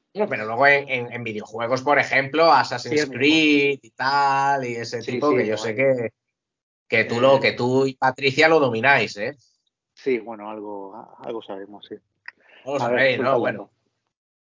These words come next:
Speaker 1: Bueno, bueno, entonces vamos a ver. Eh, además de la reina Isabel y la reina Victoria, por supuesto, eh, y otras de, de la historia británica, eh, ¿cuál diríais vosotros que es el,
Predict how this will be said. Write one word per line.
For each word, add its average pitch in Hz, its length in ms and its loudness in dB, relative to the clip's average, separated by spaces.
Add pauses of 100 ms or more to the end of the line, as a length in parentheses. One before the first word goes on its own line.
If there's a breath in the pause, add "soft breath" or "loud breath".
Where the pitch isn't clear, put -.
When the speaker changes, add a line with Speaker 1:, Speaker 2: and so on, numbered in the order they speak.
Speaker 1:
Bueno, 160 200 2
bueno, 147 180 0
entonces 220 240 0
vamos 269 240 2
a 156 60 0
ver. - 100 -8 (340 soft breath)
Eh, 185 600 0
además 208 280 4
de 339 60 -2
la 226 160 -2
reina 214 240 0
Isabel 147 720 -2 (180)
y 107 120 -14
la 90 140 -14
reina 98 260 -8
Victoria, 135 800 0
por 98 400 -8
supuesto, 135 720 -6 (200 loud breath)
eh, 110 280 -6
y 113 100 -6
otras 143 480 -4
de, 85 400 -16
de 87 80 -16
la 95 80 -14
historia 107 400 -4
británica, 120 1000 0 (140)
eh, 135 260 -6 (200)
¿cuál 359 260 4
diríais 320 480 2
vosotros 214 500 -2
que 180 180 -2
es 180 120 -4
el, 175 220 0